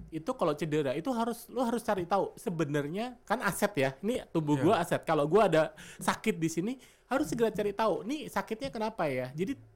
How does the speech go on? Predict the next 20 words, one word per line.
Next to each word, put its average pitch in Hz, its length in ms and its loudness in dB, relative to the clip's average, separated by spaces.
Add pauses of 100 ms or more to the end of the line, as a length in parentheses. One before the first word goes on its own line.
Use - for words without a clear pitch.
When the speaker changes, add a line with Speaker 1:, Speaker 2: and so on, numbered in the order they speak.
Speaker 1:
ketika 190 340 -2 (280)
diagnosisnya 160 760 -2
udah 143 320 0 (160)
tegak, 135 400 0 (320)
maka 285 400 -2
bagaimana 160 560 0
proses 170 540 0
rehabilitasinya, 147 920 -2
bagaimana 143 480 -2
proses 143 320 -4
pemulihannya 147 640 -2
itu 294 80 -8
akan 247 240 -6
lebih 151 160 -4
cepat 190 320 -6
kan, 104 220 -2 (180)
gitu. 113 240 -4 (240)
Itu 202 160 0
yang 214 80 2
pertama. 113 480 -2